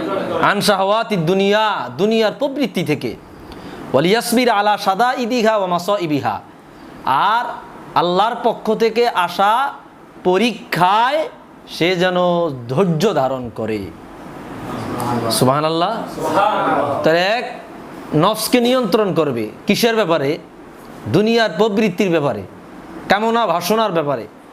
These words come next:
শাহওয়াতে দুনিয়া, দুনিয়ার শাহওয়াতের ব্যাপারে। আর দুই নাম্বার কি? ওয়ালিয়াসবির আলা সাদা ইদিহা ওয়া মাসা ইবিহা। দুই নাম্বার হচ্ছে যত বড় মুসিবত হোক,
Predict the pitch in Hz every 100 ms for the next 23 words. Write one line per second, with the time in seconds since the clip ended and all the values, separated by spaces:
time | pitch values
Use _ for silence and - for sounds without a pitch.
0 | - - - 185 180 202 220 220 202 170
1 | 175 175 180 160 104 - - - - -
2 | - - 190 226 254 320 311 - - 175
3 | 190 220 226 190 165 151 139 107 139 135
4 | 170 220 220 220 226 220 180 - - -
5 | - - - - - - - 175 202 247
6 | - 262 233 196 208 - 180 208 247 214
7 | 202 202 220 294 - - - - - -
8 | 151 175 190 180 240 262 202 170 143 127
9 | - - - - - - 127 202 226 226
10 | 233 214 214 214 233 277 277 143 196 196
11 | 202 139 170 240 262 208 226 220 185 143
12 | 170